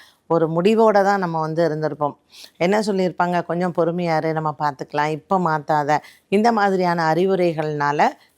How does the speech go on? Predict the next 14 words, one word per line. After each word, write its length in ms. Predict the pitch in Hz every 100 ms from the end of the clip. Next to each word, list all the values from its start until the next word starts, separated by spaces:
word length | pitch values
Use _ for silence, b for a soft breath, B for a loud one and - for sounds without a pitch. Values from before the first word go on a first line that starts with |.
| -
நம்ம 200 | 165 160
நிறைய 480 | 151 151 180 214
கஷ்டப்பட்டு 840 | 214 165 - 185 170 151 180 208 196
இப்போ 280 | 180 175 165
ஒரு 220 | 165 160 151 B B B
காலகட்டத்திற்கு 680 | 185 202 233 233 208 185 190
வந்திருக்கிறோம். 580 | 180 160 165 175 160 190
நமக்கு 360 | 185 156 147 147
சனி 240 | 165 165
பகவான் 500 | 165 160 151 165 226 -
பதினோராம் 600 | 156 175 196 214 208 190
இடத்திற்கு, 520 | 156 - 147 143 165
லாபத்திற்கு 680 | 165 143 156 160 151 139 165
வரப்போகிறார். 680 | 151 143 143 147 139 147 143